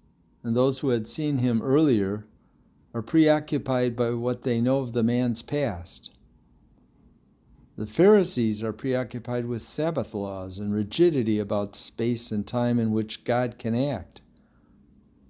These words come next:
The Jewish leaders threaten expulsion as a punishment of someone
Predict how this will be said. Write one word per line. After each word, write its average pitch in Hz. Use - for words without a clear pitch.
The 117
Jewish 135
leaders 147
threaten 123
expulsion 123
as 104
a 107
punishment 135
of 110
someone 117